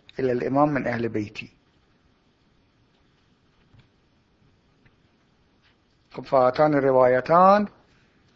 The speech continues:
من الطائفة الأولى اللي أشار إليه الشيخ، يعني الطائفة التي تقول أن الأرض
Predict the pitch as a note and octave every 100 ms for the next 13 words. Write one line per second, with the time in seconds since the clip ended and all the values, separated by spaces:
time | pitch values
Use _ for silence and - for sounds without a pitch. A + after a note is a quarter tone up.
0 | _ _ _ - D#3 D#3 - D3+ C#3+ C#3+
1 | C#3+ - C3+ C#3 A2+ G#2+ - _ _ _
2 | _ _ _ _ _ - A#2 A2+ - B2
3 | B2 - G2+ A2 G2+ - G2 - - _
4 | _ _ _ _ _ C#3 C3 C3 B2 B2
5 | A2+ - - - - C3 C3 - - C#3
6 | C3 A#2 C3 C#3 C3+ A2 B2 - F#3 G#3+
7 | A#3 A3+ A3 A3 - _ _ _ _ _
8 | _ _ - C#3+ C#3+ C3+ C3 C3 B2 B2
9 | - - _ _ - - - - F3+ F#3+
10 | G3